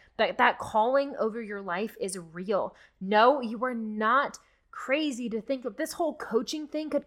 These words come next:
could actually maybe work out for you too.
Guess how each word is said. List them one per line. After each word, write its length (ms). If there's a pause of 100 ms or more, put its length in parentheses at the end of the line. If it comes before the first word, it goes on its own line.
could 200
actually 360
maybe 360
work 320
out 280
for 120
you 260
too. 540